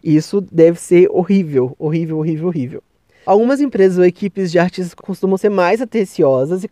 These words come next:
dão preferência pra colocar na lista algo que eles saibam que o artista come. Então, tipo assim, ah, eu, eu sei que o artista gosta de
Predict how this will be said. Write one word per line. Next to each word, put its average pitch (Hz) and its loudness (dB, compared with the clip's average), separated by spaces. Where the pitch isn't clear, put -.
dão 180 0
preferência 190 -2
pra 202 -10
colocar 196 -2
na 196 -2
lista 175 -2
algo 180 0
que - -6
eles 277 0
saibam 214 2
que 240 2
o - -8
artista 233 -6
come. 165 0
Então, 185 -4
tipo 196 -10
assim, 143 -6
ah, 160 0
eu, 165 2
eu 185 2
sei 180 0
que 202 -2
o 196 4
artista 175 -2
gosta 180 0
de 208 -2